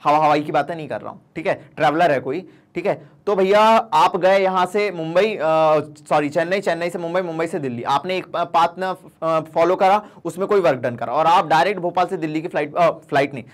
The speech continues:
डायरेक्ट भोपाल से दिल्ली साइकिल चले गए। तो मेरे बच्चों यहाँ से दिल्ली जाने में, डायरेक्ट जाने में आपको कम वर्क डन करना पड़ेगा, लेकिन उधर जाने में ज़्यादा वर्क डन करना पड़ेगा, क्योंकि पाथ जितना बड़ा उतना ज़्यादा वर्क डन ज़्यादा, पाथ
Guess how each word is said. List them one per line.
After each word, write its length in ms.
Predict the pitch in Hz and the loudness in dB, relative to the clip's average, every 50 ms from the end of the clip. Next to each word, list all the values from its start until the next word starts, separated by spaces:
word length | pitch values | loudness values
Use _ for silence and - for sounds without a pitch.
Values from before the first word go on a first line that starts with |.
| - _ - - | -20 _ -4 0
डायरेक्ट 260 | 151 151 165 180 180 | 2 2 2 2 0
भोपाल 240 | 165 165 175 190 180 | -2 -2 0 0 0
से 100 | 190 175 | -2 -4
दिल्ली 220 | 156 160 165 180 | -6 -6 -6 -4
साइकिल 260 | 165 151 135 131 131 | -4 -4 -4 -4 -6
चले 260 | 123 - 139 113 113 | -8 -8 -12 -12 -12
गए। 120 | 113 - 120 - _ _ _ - | -14 -16 -16 -20 _ _ _ -16
तो 60 | 147 | -10
मेरे 200 | 143 135 135 151 | -6 -4 -2 -2
बच्चों 500 | 131 120 131 127 - - 147 131 123 151 175 - - - _ _ _ _ _ _ _ _ - | -2 -2 -4 -8 -10 -14 -14 -12 -14 -14 -16 -20 -20 -20 _ _ _ _ _ _ _ _ -14
यहाँ 440 | 123 117 127 131 123 135 165 185 202 | -8 -4 -4 -4 -2 -2 -2 -2 -2
से 240 | 208 - 190 185 175 | -2 -2 -2 -2 -2
दिल्ली 360 | 147 156 147 147 156 175 165 | -2 -4 -4 -4 -4 -4 -2
जाने 260 | 147 147 143 151 151 | -2 -2 -2 -4 -4
में, 120 | 156 151 | -4 -2
डायरेक्ट 340 | 135 123 123 139 160 165 156 | 0 2 2 2 2 0 -2
जाने 300 | 143 151 143 139 143 147 | -4 -2 -2 -2 -2 -4
में 120 | 147 151 156 | -6 -6 -6
आपको 420 | 143 139 135 135 135 147 156 147 | -4 -4 -4 -4 -4 -4 -6 -6
कम 220 | 147 156 170 185 | -4 -4 -4 -2
वर्क 180 | 170 165 165 151 | 0 0 0 0
डन 180 | 147 151 151 151 | -2 -4 -4 -4
करना 240 | 156 156 147 151 | -4 -6 -4 -6
पड़ेगा, 280 | 143 147 147 147 151 156 | -4 -4 -4 -2 -2 -2
लेकिन 220 | 147 143 147 151 | -2 -4 -4 -8
उधर 280 | 147 - 131 131 151 160 | -12 -10 -6 -4 -2 -2
जाने 220 | 151 156 143 147 | -2 -2 -4 -4
में 100 | 143 147 | -6 -6
ज़्यादा 260 | 135 127 123 127 151 160 | -4 -4 -4 -2 -2 -2
वर्क 200 | 151 151 143 131 | -4 -4 -4 -6
डन 120 | 147 147 | -8 -10
करना 220 | 143 151 139 143 | -10 -10 -10 -10
पड़ेगा, 280 | 143 143 139 139 143 120 | -8 -8 -6 -8 -8 -10
क्योंकि 220 | 139 147 147 139 | -12 -16 -16 -16
पाथ 320 | - - - 131 143 170 185 180 | -10 -4 0 2 2 2 0 0
जितना 380 | 151 127 135 131 160 160 165 175 | -4 -10 -10 -8 -8 -6 -6 -4
बड़ा 220 | 151 151 147 156 | -2 -2 0 -2
उतना 400 | 156 156 147 123 135 143 160 160 | -2 -4 -8 -12 -8 -6 -6 -2
ज़्यादा 260 | 147 147 143 143 151 | -2 -2 -2 -2 -2
वर्क 240 | 143 135 139 135 131 | -2 -2 -4 -4 -4
डन 140 | 143 139 131 | -6 -6 -6
ज़्यादा, 280 | 117 120 127 - 160 160 160 - - - _ - | -4 -6 -4 -2 -4 -6 -6 -8 -20 -20 _ -4
पाथ 240 | 156 143 151 175 180 | 0 2 4 2 2